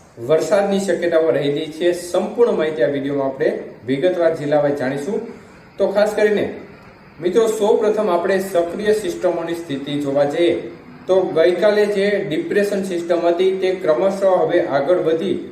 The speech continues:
અને હાલ આ સિસ્ટમ ખાસ કરીને ઉત્તર પૂર્વ મધ્યપ્રદેશ અને લાગુ દક્ષિણ ઉત્તર પ્રદેશના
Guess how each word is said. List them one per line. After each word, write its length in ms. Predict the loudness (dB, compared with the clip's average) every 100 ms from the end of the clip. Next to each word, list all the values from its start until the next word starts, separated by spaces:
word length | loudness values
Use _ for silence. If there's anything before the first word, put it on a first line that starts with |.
| -10
અને 180 | -4 -2 -2
હાલ 340 | -4 -2 0 2
આ 120 | 2 0
સિસ્ટમ 320 | -2 -2 -2 -2
ખાસ 160 | -2 -2
કરીને 240 | -2 -2 -2
ઉત્તર 380 | -2 -4 -2 -2
પૂર્વ 360 | 0 2 4 4
મધ્યપ્રદેશ 640 | 0 0 0 2 2 0 -2 -6 -16 -8
અને 180 | -2 0 2
લાગુ 380 | 2 2 0 -4 0
દક્ષિણ 520 | 0 0 -4 -4 -2
ઉત્તર 180 | -2 -2
પ્રદેશના 480 | 0 2 0 0 -4